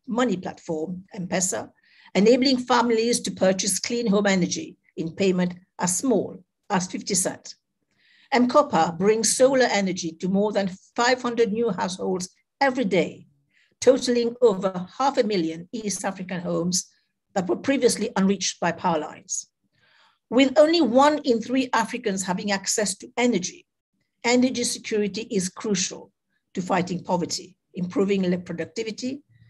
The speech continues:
sustaining the growth of output, especially industrial output, and nurturing the next generation of scientists.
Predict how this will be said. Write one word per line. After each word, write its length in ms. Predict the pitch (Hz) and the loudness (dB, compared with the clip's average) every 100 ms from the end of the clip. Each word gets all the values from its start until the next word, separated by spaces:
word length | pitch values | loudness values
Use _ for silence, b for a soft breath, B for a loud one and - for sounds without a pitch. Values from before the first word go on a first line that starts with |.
| b | b
sustaining 560 | - 285 - 233 240 226 | -4 -2 6 6 6 2
the 80 | 202 | 2
growth 340 | 185 202 185 | 2 2 2
of 160 | - - | -4 -6
output, 500 | 202 208 - 254 254 - _ - | -4 -4 -4 -6 -6 -16 _ -6
especially 640 | - - 214 175 147 - - | -2 0 0 -2 -8 -10 -2
industrial 580 | 180 180 202 - 202 202 b b - | 0 2 0 -2 -8 -10 b b 0
output, 500 | 175 175 185 180 - _ _ 190 | 0 0 -4 -4 -10 _ _ 0
and 140 | 196 | 4
nurturing 580 | 233 240 233 156 147 175 _ _ - | 6 4 4 -2 -6 -12 _ _ -4
the 80 | |
next 340 | 214 247 - - | 0 0 -2 -6
generation 680 | 160 160 156 175 - 165 175 _ _ - | -4 -4 -6 -4 -6 -10 -18 _ _ -8
of 140 | 185 | -4
scientists. 720 | - 175 156 165 - - - | -2 -4 -10 -14 -8 -8 -8